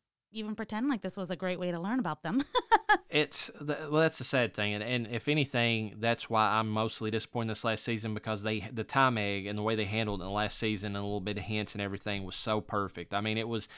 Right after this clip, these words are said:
Speaker 2: it was as Lovecraftian as you can get. You've got, you know, Father Blackwood on the edge of a lake, you know, out in the middle of nowhere, and, you know, in Scotland, you know, s-, worshiping, you know, uh, I think he's getting ready to sacrifice one of the, one or both of the twins at that point,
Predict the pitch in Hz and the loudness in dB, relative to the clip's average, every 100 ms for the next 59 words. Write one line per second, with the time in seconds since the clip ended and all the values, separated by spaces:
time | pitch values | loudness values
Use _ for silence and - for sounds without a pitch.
0 | - - 139 156 123 107 120 131 - 123 | -18 -4 2 4 4 2 2 2 2 2
1 | 120 117 107 101 107 107 101 104 101 107 | 2 0 -4 -2 -4 -4 0 0 -2 -6
2 | 98 113 107 120 110 104 98 117 120 104 | -2 0 0 -2 -4 -4 -4 0 2 2
3 | 113 110 - 110 107 98 92 113 110 101 | 2 2 2 0 2 -2 -2 -2 -2 -2
4 | 104 110 107 107 107 - 107 101 107 107 | 0 2 2 0 -2 -4 0 2 2 0
5 | 107 101 107 107 101 104 104 101 98 95 | -2 0 2 2 2 2 2 2 0 -6
6 | 104 101 98 92 - 95 - 127 113 90 | -6 -4 -4 -6 -8 -10 -4 4 4 4
7 | 104 101 - - - - 104 104 104 101 | 0 -4 -8 -18 -16 -6 -2 0 0 -2
8 | 107 - - 104 113 110 131 - - 123 | -2 -4 -4 -12 -2 4 6 4 2 2
9 | 120 117 110 107 107 104 101 104 95 107 | 2 0 -2 -2 0 -2 -4 -8 -6 -4
10 | 160 160 - 120 120 107 113 - - 113 | -2 -2 -6 -2 -2 0 -2 0 2 2
11 | 95 87 95 92 - 104 92 98 104 110 | 0 -2 0 0 -4 -4 -4 -4 0 0
12 | 95 110 107 95 87 120 113 87 87 90 | 2 2 0 -6 -6 -2 -2 -4 -6 -8
13 | - 95 92 95 | -8 -8 -8 -10